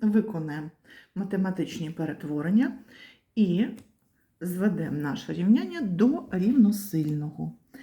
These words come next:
Для цього помножимо два на кожне, одночлен два на кожен із членів многочлена в дужках. Будемо мати два ікс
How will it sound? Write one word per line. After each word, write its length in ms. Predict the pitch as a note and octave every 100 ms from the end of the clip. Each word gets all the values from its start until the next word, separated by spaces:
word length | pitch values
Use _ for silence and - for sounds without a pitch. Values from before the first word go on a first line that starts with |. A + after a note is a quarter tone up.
| - - _
Для 120 | F4
цього 340 | E4+ - F3 -
помножимо 680 | C4 B3 F3 D#3 D#3 D3+ D3
два 480 | D3 D#3 D3+ - - -
на 160 | E3 D3
кожне, 600 | - D3 C#3 D#3 D3 - - _ _ - - _ -
одночлен 680 | F3 F3 F#3 F3+ D#3 C#3+ C#3+
два 280 | C#3+ D3 C3+
на 160 | D3
кожен 600 | - - C#3+ - D3+ D3 - -
із 120 | E3
членів 600 | - - E3 D3 D3 C3+ -
многочлена 800 | E3 D#3 D#3 G#3 - - G2 G#2+
в 60 | -
дужках. 760 | - - - - F3 A#3 -
Будемо 280 | F3 E3 D#3+
мати 400 | D3+ C#3 C3+ D3+
два 280 | D#3 D3+ D#3 D#3+
ікс 460 | D3+ - - -